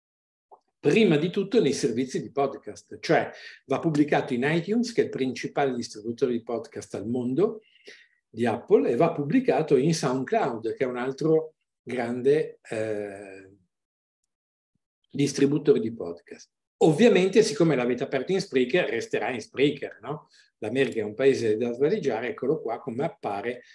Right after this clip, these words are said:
all'utente il podcast. Podcast di Alberto Pian, la spiegazione, poi ascoltate l'introduzione, "il più grande colpo della storia", eccetera, eccetera.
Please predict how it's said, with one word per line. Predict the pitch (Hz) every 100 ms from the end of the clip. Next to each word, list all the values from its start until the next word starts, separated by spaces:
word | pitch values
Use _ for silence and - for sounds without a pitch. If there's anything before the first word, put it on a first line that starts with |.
| _
all'utente | 113 117 151 107 101 101
il | 120 113
podcast. | 110 90 - - 98 - _ _ _ _ -
Podcast | 131 120 113 107
di |
Alberto | 113 107 120 120 -
Pian, | 156 180 131
la | 107
spiegazione, | - 123 117 208 214 113 104 143 -
poi | - 107
ascoltate | 98 - - - 107 101 110 151 156 _ _ _ _ -
l'introduzione, | 113 123 127 117 120 - 120 131 139 165 -
"il |
più | - 113
grande | 120 120 117
colpo | 117 131 131 120
della | 110 156
storia", | - - 127 135 135 143 143 - _ _ _ _ _
eccetera, | - 143 - 110 - 104
eccetera. | - - -